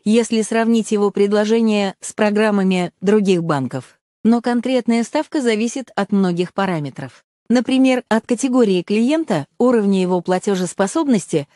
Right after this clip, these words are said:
состояния кредитной истории и других пунктов. Для физических лиц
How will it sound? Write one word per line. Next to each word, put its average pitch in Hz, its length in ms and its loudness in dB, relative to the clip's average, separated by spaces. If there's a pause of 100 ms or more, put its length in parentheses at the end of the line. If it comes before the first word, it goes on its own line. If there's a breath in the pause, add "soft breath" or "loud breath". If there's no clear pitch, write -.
состояния 226 720 0
кредитной 214 600 -2
истории 294 580 0
и 214 100 2
других 196 420 0
пунктов. 147 560 -6 (1080)
Для 247 260 2
физических 240 720 -2
лиц 240 320 -2